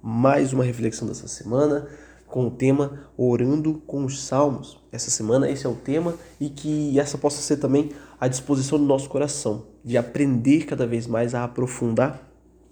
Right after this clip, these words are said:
a nossa oração, o nosso louvor a Deus de maneira mais sincera, de maneira mais versátil, né? Podemos dizer assim, realmente expandida de sentido e de profundidade,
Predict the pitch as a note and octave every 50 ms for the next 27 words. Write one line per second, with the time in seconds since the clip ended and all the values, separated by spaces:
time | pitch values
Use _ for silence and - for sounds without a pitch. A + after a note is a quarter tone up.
0 | _ _ _ _ _ _ _ _ _ - - A#2 A2+ - - A#2 G#2 G2 - -
1 | - - D3 D3 D3+ D3+ D3+ - - - - - - A#2+ A#2+ A#2+ - - A#2+ A2
2 | G2+ F#2+ G#2 B2 C3+ B2+ A#2 G#2 A2 A#2+ C3+ C3+ C3 C3+ - - - - - -
3 | B2 A#2+ A#2+ A#2 B2 A#2+ B2 A#2 A#2 A#2 A2+ G#2+ G#2+ G#2+ - - - - C3 C3
4 | C3 - - - C#3 D3+ D#3 D3+ C#3+ - A#2 B2 A#2+ A#2+ B2+ B2+ A#2+ A#2 A#2+ A#2+
5 | B2 A#2+ - - A2 A#2 A#2 C#3 C#3+ C3+ C3+ C3+ - - - - - - C3 -
6 | - - - - A#2 A#2+ C3+ D#3 D#3 - - - - B2 A#2+ A#2 A#2+ A2+ A2 A#2
7 | A2+ A#2 A#2 - - C3 D3 C#3+ C#3+ - - - - - D3+ D#3 D#3 D#3+ D#3 -
8 | - - - D#3 C#3+ B2+ A#2 C#3 D3 C#3+ B2+ C#3 - - - A#2 A2 - - D#3
9 | D3+ C#3 C3 C3+ - A#2+ A#2 - B2 G#2+ G#2 G2 G#2 A2 A#2 B2 B2 B2+ -